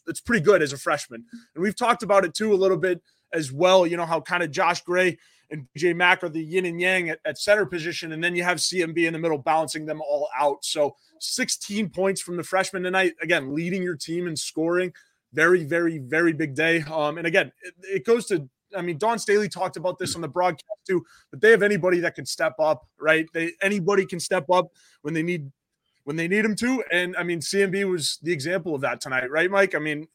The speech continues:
it just stepping up. I mean, he's been in the starting rotation for a while, but when you needed him the most to guard, you know,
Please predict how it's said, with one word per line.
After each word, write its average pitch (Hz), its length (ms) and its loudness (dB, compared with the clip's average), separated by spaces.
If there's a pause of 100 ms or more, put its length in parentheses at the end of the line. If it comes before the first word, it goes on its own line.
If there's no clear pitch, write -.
it 156 160 -8
just 139 260 -2
stepping 190 380 2
up. 190 260 6
I 165 60 -6
mean, 165 140 0
he's 147 140 -4
been 190 320 2
in 180 100 -4
the 165 60 -4
starting 180 300 2
rotation 165 420 -2
for 151 100 -4
a 139 60 -2
while, 160 320 6
but 147 220 -2
when 156 180 -6
you 147 80 -6
needed 190 240 -2
him 165 100 -4
the 147 60 -4
most 165 400 2 (340)
to 143 60 -14
guard, 170 440 4
you 156 80 -4
know, 147 180 2